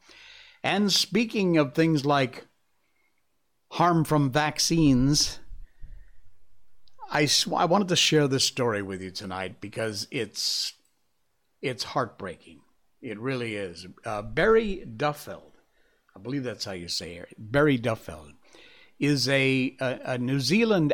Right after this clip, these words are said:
actor, uh, screenwriter, director. Um, let me just flip over here to this article. It's, the link's in the show notes. It's from, uh, waikanewatch dot org.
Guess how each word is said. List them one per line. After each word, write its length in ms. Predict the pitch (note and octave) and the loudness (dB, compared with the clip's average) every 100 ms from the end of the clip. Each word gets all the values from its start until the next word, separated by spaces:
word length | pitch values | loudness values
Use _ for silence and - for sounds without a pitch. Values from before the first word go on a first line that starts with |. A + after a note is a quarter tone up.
| - | 0
actor, 560 | D3+ D#3 - D3+ D3 - - _ _ _ _ _ _ | -2 -4 2 4 4 -2 -20 _ _ _ _ _ _
uh, 360 | G#2+ G2+ G2+ G2 | -6 -4 -2 -4
screenwriter, 880 | F#2+ - - D#3+ D3+ C#3 C3+ C3 A#2+ - _ _ - - | -6 -4 0 2 2 2 0 -2 -4 -14 _ _ -18 -12
director. 600 | G#2 B2+ - C3 A#2+ G#2+ - - - - _ _ _ _ _ _ _ - | -4 -4 -4 -6 -8 -10 -18 -20 -20 -20 _ _ _ _ _ _ _ -8
Um, 640 | A#2+ A2+ A#2 A2+ A#2 A2 _ _ _ C#4+ F3 | -2 0 -2 -4 -8 -12 _ _ _ -14 -8
let 100 | F#3 | -6
me 100 | D#3 | -4
just 240 | C#3+ - | -4 -4
flip 280 | - C3+ B2 | -6 -6 -4
over 260 | A#2 G#2+ | -4 -4
here 220 | G#2 G#2 G#2 | -8 -8 -10
to 160 | G2+ | -12
this 360 | F#2 F2+ - - B2 | -10 -6 -4 -4 -6
article. 480 | G#2 F#2+ F2 E2+ | -6 -8 -14 -14
It's, 200 | F#2 - | -14 -6
the 100 | F3+ | -2
link's 280 | F3 G3 C#3 | 0 0 0
in 100 | C#3+ | 0
the 100 | A#2 | 0
show 240 | - A#2 A2 | -2 -4 -4
notes. 320 | G2 F2 - | -6 -8 -12
It's 160 | G#2+ | -12
from, 380 | - D3+ D3 C#3 | -8 -4 -2 0
uh, 460 | C3 B2 B2 A#2+ A#2+ - - - - _ _ - | 0 0 -2 -4 -6 -12 -20 -20 -20 _ _ -8
waikanewatch 1800 | A2 D3+ F3+ - _ _ - D#3 D#3 D3+ D#3 D3+ C3+ A#2 F#2+ - - - | 0 2 2 -4 _ _ -6 -2 0 0 2 2 2 0 -2 -8 -12 -6
dot 180 | G2 G2 | -4 -4
org. 300 | E2+ F2 | -6 -10